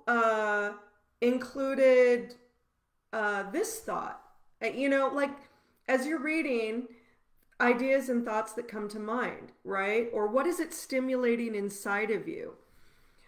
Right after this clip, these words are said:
Um, um, or maybe, you know, you have an insight into, um,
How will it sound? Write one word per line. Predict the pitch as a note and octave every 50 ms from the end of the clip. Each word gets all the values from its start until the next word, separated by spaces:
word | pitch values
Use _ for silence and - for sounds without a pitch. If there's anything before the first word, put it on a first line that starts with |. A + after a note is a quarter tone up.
| _ _ _
Um, | A3 A3 A3 G#3+ G#3+ G#3+ G#3 G#3 G3+ G3+ G3+ G3 G3 F#3+ G3 G3 G3+ G#3+ G#3+ - _ _ _ _ _ _ _ _ _ _ _ _ _ _ _ _ _ _ _ _ _ _ _ _ _ _ _ _ _ _ _
um, | A3+ G3+ G3 F#3+ F#3 F#3 F#3 F3+ F3+ F3+ F3+ F3+ F3 - -
or | - - A#3 A#3+ B3
maybe, | A#3+ B3 C4 C#4 D#4 E4 E4+ D#4 D4 C#4+ C#4 C4+ B3+ A#3+ A#3+ A#3+ -
you | A#3 B3 B3+
know, | A#3+ A#3+ A#3+ B3 B3 A#3+ A#3+ - - - - - - - - - _ _
you | G3+ G3 A3+ C4 C#4+
have | C4+ D4+ C#4 C4
an | B3+ A#3+
insight | A#3 A#3 A#3+ A#3 A#3 A#3+ A3+ G#3+ G#3+ G#3+ G#3 G#3 G#3 G#3 G#3 -
into, | G#3 G#3 G3+ G#3 G#3 G#3 G3+ - - A3 G#3 G3+ G3+ G3 F#3+ G3 F#3+ F#3+ - - - _ _ _ _ _ _ _ _ -
um, | G3+ G3+ G3+ G3+ G3 F#3+ F#3 F#3 F3+ F3+ F#3+ G3